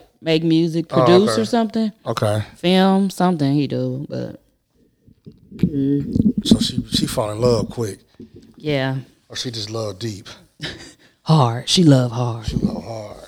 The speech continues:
Speaker 1: I guess. That's all I've been watching. Real Housewives of Atlanta, um, is done. That was a reunion part two. That was the last one. It was straight. I don't, I think that, uh, I just wanna say that I do think that, um,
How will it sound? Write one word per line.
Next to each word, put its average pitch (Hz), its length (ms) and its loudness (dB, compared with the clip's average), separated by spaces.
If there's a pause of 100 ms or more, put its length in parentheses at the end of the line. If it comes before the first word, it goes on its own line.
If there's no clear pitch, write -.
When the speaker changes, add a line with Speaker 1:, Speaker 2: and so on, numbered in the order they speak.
(160)
Speaker 1:
I 131 100 -12
guess. 135 480 -12 (760)
That's 240 260 -10
all 277 180 -6
I've 294 160 -4
been 262 160 0
watching. 269 300 0
Real 220 200 8
Housewives 233 520 8
of 226 140 6
Atlanta, 240 540 6 (160)
um, 202 600 6 (320)
is 180 160 2
done. 196 500 10
That 170 160 6
was 175 180 8
a 160 240 8 (800)
reunion 175 500 6
part 170 280 6
two. 196 400 2
That 156 200 2
was 151 120 2
the 160 60 4
last 156 420 4
one. 156 320 2 (840)
It 226 60 -8
was 262 160 -4
straight. 135 460 0 (240)
I 196 160 6
don't, 240 140 6
I 208 140 8
think 214 340 6
that, 175 280 10
uh, 151 500 10
I 143 100 6
just 151 220 6
wanna 143 200 8
say 139 280 6
that 131 160 6
I 135 140 6
do 143 280 8
think 143 400 6
that, 131 260 4
um, 123 560 2